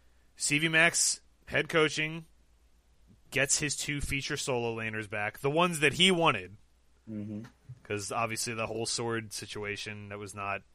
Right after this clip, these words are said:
Speaker 1: apparently not voluntary. I don't know how much of that I believe, but maybe I'll, I'll, I'll go with it, right? Gets the solo lanes he wants.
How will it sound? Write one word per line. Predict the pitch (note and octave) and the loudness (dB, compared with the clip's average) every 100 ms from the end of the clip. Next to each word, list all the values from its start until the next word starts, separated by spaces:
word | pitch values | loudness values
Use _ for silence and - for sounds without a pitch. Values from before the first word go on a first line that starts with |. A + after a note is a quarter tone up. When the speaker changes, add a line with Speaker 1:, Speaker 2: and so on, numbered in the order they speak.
| _ - _ _ | _ -20 _ _
Speaker 1:
apparently | - D#3 F3+ D#3+ | -2 4 6 6
not | D#3 C#3+ | 6 6
voluntary. | B2+ A#2 G2 F2+ | 6 0 -6 -4
I | G#2 | 0
don't | C#3+ | 2
know | |
how | C3+ | 2
much | B2 A#2+ | 0 -2
of | |
that | A2+ | -2
I | A2 | -2
believe, | G2+ G2 F#2 | -4 -10 -12
but | G2+ | -12
maybe | G2+ F#2+ F#2+ | -10 -10 -8
I'll, | G2+ G#2 | -8 -6
I'll, | G#2 G#2+ | -8 -4
I'll | A2 | -6
go | A2 F#2+ | -4 -8
with | F2 | -8
it, | E2+ - | -18 -14
right? | G2+ F#2+ - - - _ - _ - - _ - _ B2 | -10 -10 -12 -20 -20 _ -20 _ -20 -20 _ -20 _ -6
Gets | A2 F3 - | 4 4 4
the | |
solo | G3+ F#3 E3 D#3 | 4 6 6 6
lanes | C3 A#2+ | 4 -2
he | - | -4
wants. | G2 F2 - - | -6 -12 -12 -12